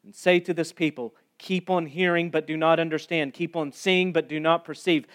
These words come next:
Make the heart of this people dull and their ears heavy,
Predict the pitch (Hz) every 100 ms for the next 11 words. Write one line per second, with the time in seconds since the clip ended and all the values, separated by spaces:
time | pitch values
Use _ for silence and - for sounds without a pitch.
0 | - 160 180 196 - 156 185 185 170 151
1 | - - - 143 117 156 165 185 208 202
2 | - 160 156 156 147 - - 185 185 202